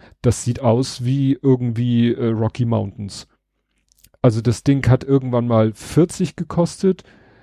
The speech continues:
dann ist der Preis irgendwie so im, im fünfzehn Euro Bereich so ganz langsam weggebröckelt, dann wieder hoch auf vierzig,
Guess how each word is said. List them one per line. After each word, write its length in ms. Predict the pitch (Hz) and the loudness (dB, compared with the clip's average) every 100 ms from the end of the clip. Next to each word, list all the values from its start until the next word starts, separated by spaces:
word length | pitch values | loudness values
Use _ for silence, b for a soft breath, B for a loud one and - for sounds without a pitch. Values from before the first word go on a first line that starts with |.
| b _ _ | b _ _
dann 200 | 127 131 | 2 2
ist 200 | 127 - | -2 0
der 80 | 117 | 0
Preis 440 | - 117 117 - | 0 2 2 0
irgendwie 360 | 139 120 110 110 | -4 -4 -4 -4
so 160 | 120 | -2
im, 200 | 113 107 | -2 -4
im 420 | 110 101 104 104 110 | -4 -6 -6 -8 -10
fünfzehn 720 | - - - 127 127 - 120 | -14 -18 -4 -2 -2 -6 -6
Euro 360 | - 110 156 160 | 0 0 2 -2
Bereich 580 | 156 147 143 147 147 - | -2 2 4 2 0 -8
so 160 | 117 | -8
ganz 320 | - 113 131 | -2 -2 0
langsam 440 | 123 123 117 113 104 | 0 0 0 -4 -2
weggebröckelt, 720 | 127 - - 139 151 170 170 | -4 -4 -6 -6 -4 -6 0
dann 180 | 123 117 | 0 2
wieder 180 | 123 104 | 2 4
hoch 220 | 135 - | 2 2
auf 140 | 113 | -4
vierzig, 580 | - 139 180 - 196 - | -2 0 0 -2 -6 -8